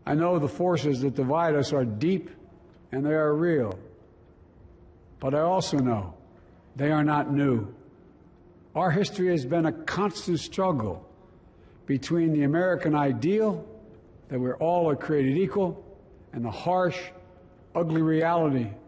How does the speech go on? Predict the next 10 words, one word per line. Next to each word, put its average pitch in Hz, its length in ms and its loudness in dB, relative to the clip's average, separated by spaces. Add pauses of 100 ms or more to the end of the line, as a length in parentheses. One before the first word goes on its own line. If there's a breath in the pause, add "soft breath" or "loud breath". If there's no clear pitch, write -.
(220)
that 135 120 -8
racism, 147 720 -2 (500)
nativism, 139 720 0 (300)
fear, 170 640 0 (640)
demonization, 180 1000 0 (1500)
have 143 220 -6
long 160 800 0
torn 151 320 0
us 143 180 -2
apart. 123 440 -4